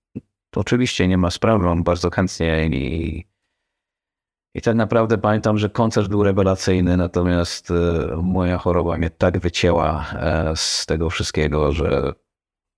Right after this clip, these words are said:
e, że czekałem na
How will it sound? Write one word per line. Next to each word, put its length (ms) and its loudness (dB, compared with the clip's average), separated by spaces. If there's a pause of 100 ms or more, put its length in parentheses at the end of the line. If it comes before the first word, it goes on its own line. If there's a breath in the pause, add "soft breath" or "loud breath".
(640)
e, 540 0
że 120 -2
czekałem 640 0 (880)
na 500 2